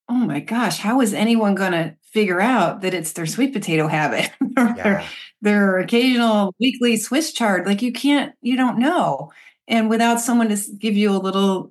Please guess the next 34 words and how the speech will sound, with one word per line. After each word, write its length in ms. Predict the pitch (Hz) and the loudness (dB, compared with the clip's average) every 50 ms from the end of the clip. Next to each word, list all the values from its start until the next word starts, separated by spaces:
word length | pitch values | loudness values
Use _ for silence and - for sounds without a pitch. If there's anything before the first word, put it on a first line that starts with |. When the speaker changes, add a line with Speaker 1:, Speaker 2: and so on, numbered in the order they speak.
| - - | -12 -6
Speaker 1:
um, 460 | - 180 175 165 165 165 165 - - _ | -4 0 0 0 0 0 -2 -6 -10 _
tip, 300 | - - 294 277 285 - - - _ _ _ _ _ _ _ _ _ _ _ _ | -2 0 0 0 0 -4 -10 -20 _ _ _ _ _ _ _ _ _ _ _ _
you'll 280 | - 202 220 214 208 185 | 0 2 2 2 2 2
be 160 | 190 190 170 | 0 0 0
lost 500 | 165 175 165 165 143 117 151 156 - - - | 0 0 0 0 0 0 -2 -6 -8 -10 -8
in 180 | 190 175 170 175 | -6 -4 -4 -2
the 60 | 160 | -2
dark. 480 | 151 151 147 120 120 - - - - - _ | -4 -2 -2 -4 -4 -4 -6 -10 -18 -14 _
And 160 | - 175 175 180 | -6 -6 -4 -2
I 120 | 175 185 | -2 0
wanted 340 | 185 185 190 180 180 170 160 | 0 0 0 0 -2 -2 -4
to 240 | - 175 160 160 - - - | -4 -4 -6 -6 -8 -10 -8
make 240 | - 185 185 165 175 | -4 -2 -2 -2 -2
it 120 | 156 - | -4 -4
possible. 480 | - 175 156 165 170 - - 170 160 160 | -4 -2 -2 -2 -2 -2 -4 -4 -4 -4
If 100 | 156 196 | -4 -2
there 140 | 190 190 185 | 0 0 0
was 260 | 180 175 165 - - _ - | 0 -2 -4 -6 -10 _ 0
anyone 380 | 220 226 240 233 220 208 202 190 | 2 2 4 4 4 2 2 2
else 260 | 185 180 175 - - | 2 0 -2 -2 -2
like 200 | 165 160 160 - | -2 -2 -2 0
me 180 | 170 165 165 160 | 0 2 2 4
out 220 | 160 160 156 160 | 2 2 2 0
there 240 | 160 151 156 160 160 | -2 0 0 0 0
who 100 | 160 156 | 0 0
was 220 | 160 160 160 - | 0 0 -2 0
eating 260 | 214 214 220 220 202 | 0 2 2 2 2
the 60 | 180 165 | 0 0
best 260 | 160 156 175 - - | 0 0 0 0 -2
they 120 | 160 165 | -4 -4
could 260 | 160 - 160 160 160 | -2 -2 -2 -2 -2
and 200 | 151 151 156 160 | -4 -6 -8 -8
feeling 300 | - 190 190 185 175 165 | -6 -4 -4 -4 -4 -4
lousy, 600 | 147 147 151 151 151 151 156 156 151 151 156 - | -2 -2 -2 -2 -2 -4 -4 -4 -6 -6 -8 -10